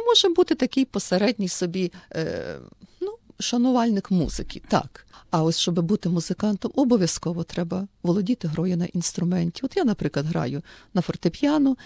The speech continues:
і беру участь у концертах, як і виконавець, і той, який може так як би мовити, і лектор, і музиколог, який може розповісти про цю ж саму музику. Ось, так що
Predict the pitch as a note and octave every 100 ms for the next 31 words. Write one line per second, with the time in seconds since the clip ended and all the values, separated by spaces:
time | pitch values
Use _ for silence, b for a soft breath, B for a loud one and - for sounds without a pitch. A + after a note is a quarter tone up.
0 | B G3+ F#3+ E3+ D#3+ - - _ - F3
1 | A3 D4 A#3+ B3+ - A#3 - - - _
2 | - - F#3+ - D#3 - D#4 D4 - -
3 | A#3+ - G#3+ G3 E3 C#3 C#3 E3 G3+ C4+
4 | B3+ G#3 - - - - B B B G3
5 | F3+ A#3+ A3+ - G#3+ G#3+ A3+ - G#3 F#3+
6 | G3 _ - D#3+ G#3 F3 F3 F#3 E3 C3+
7 | G3 G3 - F3+ - D3+ G#3 B3 - G3+
8 | G3+ - - - D3 D3 D3 C#3 D3 D3
9 | - A3 A3 B3 A#3+ - E3 - E3+ F3
10 | D3+ D#3 B B D#3+ - D3+ E3+ C4+ -
11 | G#3 - - F#3 - F#3 F3 F3 F3+ F3
12 | E3 - D#3 b b - - - - F#3+
13 | - - G3 A#3 A3